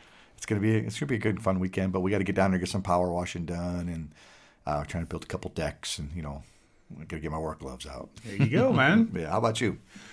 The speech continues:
Speaker 2: You know, this has been a, a, a super busy period of time, and this actually, you know, a little bit ties into the,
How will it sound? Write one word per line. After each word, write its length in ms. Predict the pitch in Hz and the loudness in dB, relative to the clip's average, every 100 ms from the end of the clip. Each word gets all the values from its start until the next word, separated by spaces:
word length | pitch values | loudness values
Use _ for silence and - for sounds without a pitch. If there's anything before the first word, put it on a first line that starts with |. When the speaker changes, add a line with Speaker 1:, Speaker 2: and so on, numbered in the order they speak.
| - - - - | -18 -18 -12 0
Speaker 2:
You 160 | 165 | 4
know, 340 | 170 170 170 170 | 6 8 6 4
this 320 | 156 190 233 | 2 4 4
has 160 | 233 160 | 4 4
been 580 | 127 160 156 151 143 135 - | 4 8 8 8 4 -4 -2
a, 320 | 120 117 110 104 - | 2 2 0 -4 -4
a, 140 | 117 107 113 | -4 -4 -6
a 40 | 127 | -6
super 640 | - - 208 208 - 160 | -4 2 6 6 6 2
busy 1000 | 127 131 113 117 113 110 110 113 - - - | 2 0 0 -2 0 0 -2 -6 -12 -16 -14
period 380 | - 127 117 110 | -6 -4 -2 -2
of 60 | 101 | -2
time, 580 | - 107 107 104 110 110 - - - - - | 2 4 4 0 -4 -6 -12 -18 -18 -6 2
and 360 | 147 139 139 - 180 - - 139 | 2 2 -4 -14 -18 -18 -18 -10
this 220 | 147 151 | -6 4
actually, 360 | 170 - 151 147 | 4 4 0 -2
you 80 | |
know, 100 | 127 | 0
a 20 | 113 | 2
little 280 | 151 214 | 6 6
bit 260 | 165 127 - | 6 2 0
ties 360 | 131 117 131 120 | 4 6 6 2
into 380 | 117 117 127 | 0 2 0
the, 540 | 110 110 107 107 101 | 2 2 2 0 -4